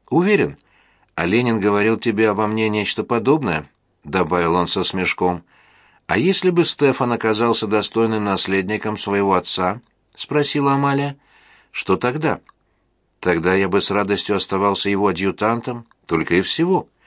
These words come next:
Но нет никакого смысла в том, чтобы хранить преданность тому,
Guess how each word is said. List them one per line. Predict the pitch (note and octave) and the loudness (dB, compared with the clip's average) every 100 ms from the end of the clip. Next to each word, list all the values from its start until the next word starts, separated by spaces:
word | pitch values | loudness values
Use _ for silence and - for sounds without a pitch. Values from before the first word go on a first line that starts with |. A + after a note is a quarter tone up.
| _ - - - _ | _ -20 -20 -20 _
Но | E2+ G#2+ | -2 0
нет | C#3+ F3 C#3+ | 2 0 0
никакого | A2+ G#2 A2+ C3 A2 | -2 0 0 2 2
смысла | - B2 C3 A#2 A2 | 0 -2 0 0 -2
в | |
том, | - E3+ | 0 -2
чтобы | - - G#2 | -2 -2 0
хранить | F#2+ A2+ C#3 C3 | 0 0 0 -2
преданность | - B2 A#2+ A2+ - | 0 0 0 -2 -2
тому, | A#2 B2 E3 | -2 0 0